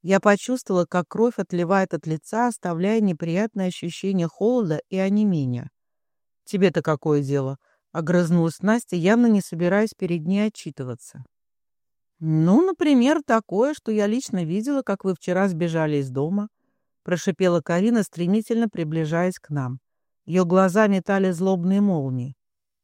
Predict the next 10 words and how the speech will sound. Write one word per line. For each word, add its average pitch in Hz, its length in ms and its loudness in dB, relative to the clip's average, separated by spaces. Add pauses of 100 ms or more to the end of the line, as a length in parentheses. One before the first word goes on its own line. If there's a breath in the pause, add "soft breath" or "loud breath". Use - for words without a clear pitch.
«И 214 80 -4
как 196 280 2
думаешь, 147 400 -4
Игнату 220 360 0
понравится 330 500 0
такая 165 360 -6
выходка?» - 500 -12 (560)
Настя 160 380 0
презрительно 151 640 -2
усмехнулась, 190 800 -4